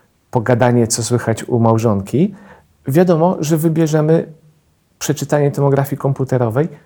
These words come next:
bo ona później wpłynie na proces diagnozy czy na, na nasze decyzje dotyczące leczenia. Jednocześnie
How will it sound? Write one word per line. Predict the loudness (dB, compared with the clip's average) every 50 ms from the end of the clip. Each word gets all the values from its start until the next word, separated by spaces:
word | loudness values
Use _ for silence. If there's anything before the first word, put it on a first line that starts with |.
| _ _ _ _ -14
bo | -12 -10 -4 0 0 0 0 0 -4 -12 -20 _ _ _ 0
ona | 0 2 2 2 0
później | -2 -2 -2 0 0 0 -2
wpłynie | -4 -4 -2 2 2 4 4 4 2 2 0 -4 -4 -2
na | 0 0 0 0 -2 -4 -10 -18 _ _ _ _
proces | -4 -2 -2 0 0 -2 -2 -2 -4 -6
diagnozy | -4 -2 -2 0 0 0 0 2 2 2 0 -2 -2 -4 -10 -20 _ -8
czy | -2 0 0 0 0 -2
na, | -2 0 2 2 2 2
na | 2 2
nasze | 2 0 0 -2 -2
decyzje | -2 -2 -2 -2 0 0 2 2
dotyczące | 0 0 -2 -4 -4 -4 -4 -6 -4 -4 -4
leczenia. | -4 -4 -4 -2 -2 -2 -2 -4 -6 -10 -18 _ _ _ _ _ _ _ _ _ _ _ _ _ _ _ _ _ _ _ _ _ _ 2
Jednocześnie | 2 4 4 2 2 2 2 0 0 2 0 0 0